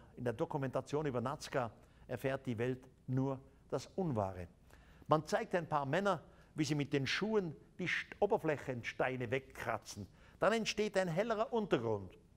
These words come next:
Richtig. Man zeigt dann auch ein paar Indios, die vorher Schnüre ausgelegt haben,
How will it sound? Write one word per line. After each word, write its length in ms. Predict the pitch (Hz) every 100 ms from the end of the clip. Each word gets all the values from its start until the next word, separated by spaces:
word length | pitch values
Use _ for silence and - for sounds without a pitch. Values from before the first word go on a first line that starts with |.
| -
Richtig. 460 | 247 - 190 - - - - - -
Man 160 | 156 151
zeigt 260 | 185 208
dann 100 | 190
auch 120 | 175 156
ein 140 | 147
paar 220 | 131 135
Indios, 440 | 202 226 220 202 - - -
die 100 | 107
vorher 320 | 143 131 123
Schnüre 460 | - 180 240 208 175
ausgelegt 580 | 180 - 170 160 -
haben, 320 | 131 135 131